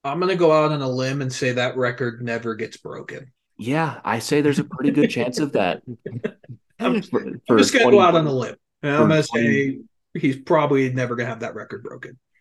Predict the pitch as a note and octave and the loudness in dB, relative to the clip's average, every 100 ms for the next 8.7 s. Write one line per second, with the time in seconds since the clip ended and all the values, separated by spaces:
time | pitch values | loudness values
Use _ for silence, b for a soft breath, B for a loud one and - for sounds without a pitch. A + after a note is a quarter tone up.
0 | _ G2 G#2 G2+ G#2 - C3 D3 C#3+ B2+ | _ -10 -8 -4 -4 0 0 0 0 -2
1 | C3+ C3+ B2+ B2 B2 A#2+ B2 - - A#2+ | 0 0 0 2 2 2 -2 -10 -6 -2
2 | B2 A2 G#2 A2 C3+ - _ _ _ _ | -2 -4 -2 -2 -2 -6 _ _ _ _
3 | _ F2+ F#2 - _ - G#2+ F#2 F#2+ F#2 | _ -6 -6 -8 _ -2 0 0 -2 -4
4 | F2 F2 F2 F2 F2 _ _ _ _ _ | -4 -8 -8 -8 -8 _ _ _ _ _
5 | - G2 F2 F2 - _ G#2 F2+ E2+ F2 | -8 -4 -2 -4 -6 _ -4 -4 -2 -4
6 | E2+ F2 D#2+ - D#2 D2 - - - B1+ | -4 -6 -6 -6 -10 -10 -12 -14 -14 -14
7 | D2+ E2 E2+ - - B1+ A#1+ - - - | -12 -10 -8 -10 -12 -14 -12 -14 -14 -16
8 | - _ _ _ _ - | -18 _ _ _ _ -12